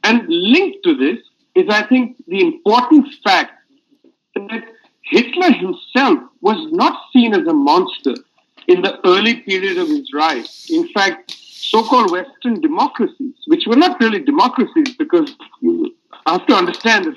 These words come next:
France and Britain had enormous empires overseas where they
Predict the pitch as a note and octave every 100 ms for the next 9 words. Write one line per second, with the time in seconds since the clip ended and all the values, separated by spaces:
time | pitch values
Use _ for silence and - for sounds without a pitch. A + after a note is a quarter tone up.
0 | _ E3 E3+ G3 F#3+ D#3 B2+ C3 E3 F#3+
1 | F#3 - - - F#3 F#3 - - G#3 D4
2 | F4+ B3 - E3 E3 F3+ D#3 C#3 B2 E3+
3 | D#3 F3 - D3+ B2 D3+ D#3 D#3 E3